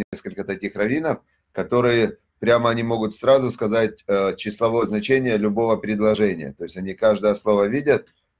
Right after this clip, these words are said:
и они прям смотрят слово, код, код, код, как кода такие, циферки. Э, и, значит, э, Юд Хет, вот сегодня мы учим, да, это восемнадцать. Восемнадцать — это очень хорошая,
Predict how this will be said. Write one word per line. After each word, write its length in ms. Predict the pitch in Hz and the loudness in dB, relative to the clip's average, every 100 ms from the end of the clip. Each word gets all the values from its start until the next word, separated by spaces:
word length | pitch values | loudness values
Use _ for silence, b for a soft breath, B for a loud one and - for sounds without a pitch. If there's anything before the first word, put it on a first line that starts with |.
| _ | _
и 60 | 104 | 2
они 180 | 107 113 | 2 2
прям 280 | 110 107 | 0 0
смотрят 400 | 95 139 151 127 | 0 -2 2 0
слово, 360 | - 104 95 90 | 0 -2 -2 -2
код, 500 | - 117 - 104 - _ | -2 -4 -2 -4 -4 _
код, 320 | 113 101 - _ | -4 -2 -4 _
код, 240 | 107 98 | -4 -2
как 200 | 110 107 | -2 0
кода 240 | 120 123 117 | 2 4 2
такие, 300 | 101 87 85 | -2 -6 -10
циферки. 540 | - 104 - - 67 _ _ _ _ _ _ _ | -10 -8 -12 -12 -20 _ _ _ _ _ _ _
Э, 200 | 101 98 | -4 -4
и, 280 | - 135 151 | -4 -2 -2
значит, 640 | 147 165 160 135 147 127 143 | 0 0 0 0 -4 -2 2
э, 340 | 131 123 113 - _ _ _ _ _ _ _ _ _ _ _ _ _ _ _ _ | 4 4 2 -6 _ _ _ _ _ _ _ _ _ _ _ _ _ _ _ _
Юд 400 | 123 107 156 156 | -6 -2 -2 -4
Хет, 420 | - 165 175 - _ - | -2 0 0 -6 _ -10
вот 200 | 113 107 | -10 -2
сегодня 260 | 123 117 | -2 0
мы 140 | 113 110 | -2 -2
учим, 300 | 104 90 90 | -4 -6 0
да, 320 | 123 147 - - | 2 2 -2 -6
это 320 | 107 - 104 | -6 -2 0
восемнадцать. 840 | 110 110 - 127 120 95 82 - _ _ _ - | 0 -2 -2 0 2 0 -6 -14 _ _ _ -4
Восемнадцать — 500 | 104 104 147 160 143 127 | -4 0 -2 0 0 2
это 120 | 135 | 2
очень 220 | 123 120 | 2 0
хорошая, 840 | 117 127 123 120 117 113 110 - | 2 2 0 2 4 6 4 0